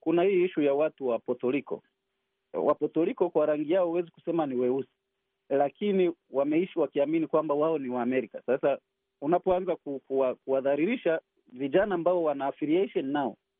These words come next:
wanaanza sasa, wanasema, "Ngoja tunani, ngoja turudi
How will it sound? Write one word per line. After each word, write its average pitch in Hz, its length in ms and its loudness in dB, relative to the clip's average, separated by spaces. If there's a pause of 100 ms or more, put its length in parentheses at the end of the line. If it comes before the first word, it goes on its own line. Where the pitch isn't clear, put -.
wanaanza 143 500 0
sasa, 156 260 -2
wanasema, 127 680 -2
"Ngoja 165 340 0
tunani, 123 500 -2 (380)
ngoja 170 200 2
turudi 151 520 -2